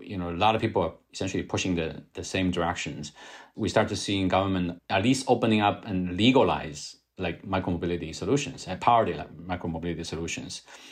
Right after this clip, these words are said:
So I think it's just a matter of time. City will look into expanding the, the bicycle lanes, and perhaps even, I just tweeted on Twitter, and even, um, s-, in some places like U K, they,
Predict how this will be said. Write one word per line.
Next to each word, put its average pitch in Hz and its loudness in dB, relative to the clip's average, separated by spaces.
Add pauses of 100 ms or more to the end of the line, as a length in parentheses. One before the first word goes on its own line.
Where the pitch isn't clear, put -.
(220)
So - 4
I 117 8
think 220 6
it's - 4
just 135 4
a 127 4
matter 117 8
of 101 4
time. 95 2 (240)
City 120 4
will 95 4
look 92 0
into 92 0 (380)
expanding 104 2
the, 82 -2 (180)
the - -10
bicycle 90 0
lanes, 82 -4
and 90 -4
perhaps 95 0
even, 92 0
I 95 2
just 101 -2 (240)
tweeted 95 2
on 87 -4 (420)
Twitter, 90 2 (320)
and 92 -4
even, 110 2
um, 87 0
s-, - -10
in 120 2
some 110 2
places 101 2
like 92 2
U 101 0
K, 107 6
they, 92 2